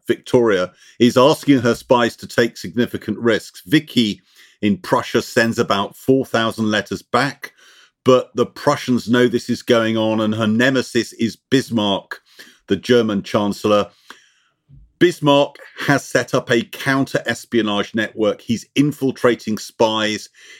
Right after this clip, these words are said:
into Vicky's royal household, and they're not subtle.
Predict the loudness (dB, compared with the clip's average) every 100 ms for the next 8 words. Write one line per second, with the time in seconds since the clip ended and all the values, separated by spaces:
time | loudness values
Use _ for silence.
0 | _ 0 0 0 0 0 -2 -6 -2 0
1 | 0 -2 -2 -4 -4 0 0 0 -2 -10
2 | _ -20 -20 -16 -6 -2 0 2 2 2
3 | 0 -2 -2 -2 -6 -12